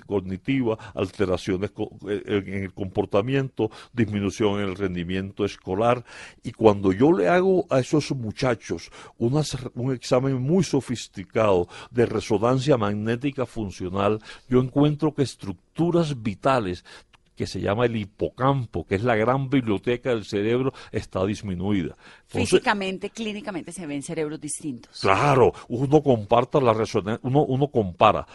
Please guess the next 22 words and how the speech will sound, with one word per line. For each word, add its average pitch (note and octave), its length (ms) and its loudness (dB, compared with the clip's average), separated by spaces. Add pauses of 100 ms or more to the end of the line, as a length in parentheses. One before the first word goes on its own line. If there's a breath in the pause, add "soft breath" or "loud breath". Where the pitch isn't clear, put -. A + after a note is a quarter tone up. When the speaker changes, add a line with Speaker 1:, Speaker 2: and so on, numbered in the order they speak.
(120)
Speaker 1:
la G2+ 140 2
resonancia A2+ 720 2
magnética C#3+ 580 0
funcional A2 960 0 (220 loud breath)
del G#2 160 2
muchacho F#2+ 520 2
sano F#2 380 4 (220 loud breath)
y A#2 140 -4
la G2 160 2
del F#2 120 2
muchacho F#2 540 -4
adicto C#3 400 0
y A#2+ 80 2
es - 180 -2
absolutamente C#3+ 920 -2
diferente. C3 640 0 (460 loud breath)
El B2+ 220 0
hipocampo, A#2 1300 -2 (240)
o - 80 -10
sea, G2+ 180 0
la F#2 160 -2
biblioteca A#2 920 0